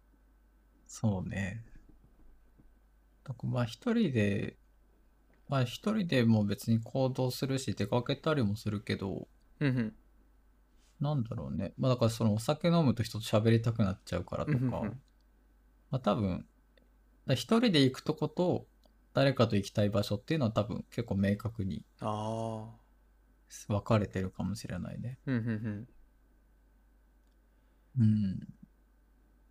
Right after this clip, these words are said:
Speaker 1: まあ、あとなんだろうな。で、お金があったら本屋で爆買いとかね。
Speaker 2: あー。
Speaker 1: それ、それストレス解消とか、まあ、メンタルコントロールになりそ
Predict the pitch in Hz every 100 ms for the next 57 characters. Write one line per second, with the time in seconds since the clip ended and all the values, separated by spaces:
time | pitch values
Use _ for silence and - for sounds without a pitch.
0 | _ _ _ _ _ _ _ - _ _
1 | _ _ _ _ _ _ _ _ _ _
2 | 120 104 104 101 117 - 110 117 120 113
3 | - - - - - 113 113 - 113 143
4 | 170 175 170 170 - _ - 117 101 98
5 | 92 87 - - - - - - 131 123
6 | 104 95 95 98 - 107 98 101 - -
7 | 120 - - - - 127 139 147 151 -
8 | - - - - 120 131 127 - - -
9 | - 135 131 131 - 151 127 113 - 107
10 | 107 104 101 101 107 117 113 120 117 120
11 | 113 117 101 95 95 95 - 98